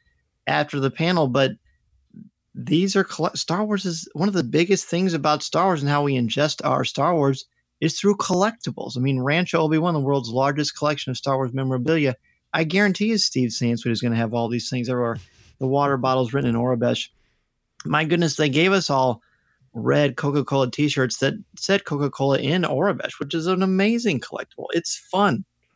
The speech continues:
Now, when I'm thirsty and I'm in the California or Florida sun, I don't wanna go on a tr-, need a treasure map to get a Coke. But you know what?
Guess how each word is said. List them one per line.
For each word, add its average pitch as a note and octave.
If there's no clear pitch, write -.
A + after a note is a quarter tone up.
Now, F3
when F3+
I'm G#3
thirsty E3+
and D3
I'm C#3+
in C#3+
the C3
California D3
or C3
Florida C#3
sun, F3+
I C#3+
don't D3+
wanna C3
go C3
on B2+
a A#2
tr-, -
need C3+
a B2
treasure E3
map A#2
to C3
get A2+
a A2
Coke. F3
But -
you C#3+
know D#3+
what? F#3